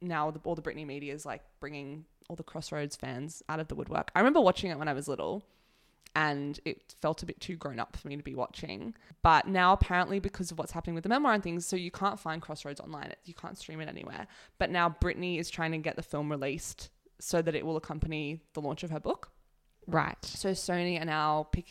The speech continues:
Speaker 1: have now picked up the film from its original distributor, Paramount, and bought the rights, and it's going to be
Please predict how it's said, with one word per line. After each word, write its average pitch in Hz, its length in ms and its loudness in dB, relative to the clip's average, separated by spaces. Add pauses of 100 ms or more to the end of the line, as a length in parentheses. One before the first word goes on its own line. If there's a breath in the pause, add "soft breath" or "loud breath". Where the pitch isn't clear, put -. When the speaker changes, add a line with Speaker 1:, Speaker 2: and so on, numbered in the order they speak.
(100)
Speaker 1:
have 175 100 2
now 165 120 2
picked 170 300 0
up 156 120 -2
the 170 60 -4
film 160 240 -2
from 156 300 -6 (340 loud breath)
its 170 160 -8
original 160 320 -2
distributor, 151 400 -6
Paramount, 151 480 -2
and 156 120 -8
bought - 180 -4
the 147 80 -6
rights, 143 320 0
and 151 80 -8
it's 147 120 -14
going 151 260 -8
to - 120 -14
be 147 380 -8